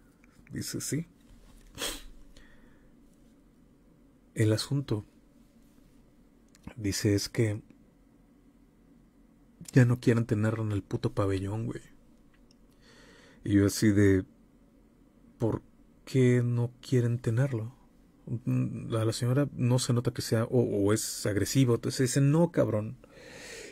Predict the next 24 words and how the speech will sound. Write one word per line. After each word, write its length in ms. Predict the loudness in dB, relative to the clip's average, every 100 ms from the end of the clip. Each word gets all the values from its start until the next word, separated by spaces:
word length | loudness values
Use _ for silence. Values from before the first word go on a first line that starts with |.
| -2
El 160 | 4 4
asunto 340 | 4 2 2
es 100 | 4
de 100 | 4
que 120 | 4
en 80 | 4
la 80 | 4
madrugada 580 | 2 4 6 6 4 2
se 160 | 0
escuchan 480 | -8 -2 -2 2 4 4
muchísimos 840 | 2 2 2 4 2 0 -2 -2
niños 840 | -2 0 0 -4 -6 -12 -12 -12 -8
en 300 | -6 -6 -10 -12 -12 -12 -20 _ _ _ _ _ _ _ _ _ _ -10
el 160 | -8 -6
puto 300 | -8 -6 -6
cuarto 400 | -6 -8 -12 -12
donde 260 | -12 -14
está. 380 | -14 -14 -16 -20 -20 -20 _ _ _ _ _ _ _ -20 -20 -20 -20 -20 -20 -20 _ -20 -12
Luego 260 | -10 -10
se 120 | -8 -8
escuchan 360 | -8 -4 -2
niños. 360 | 0 0 -2 -4
Dice, 240 | -4 -2
"Sí." 280 | 0 0 -2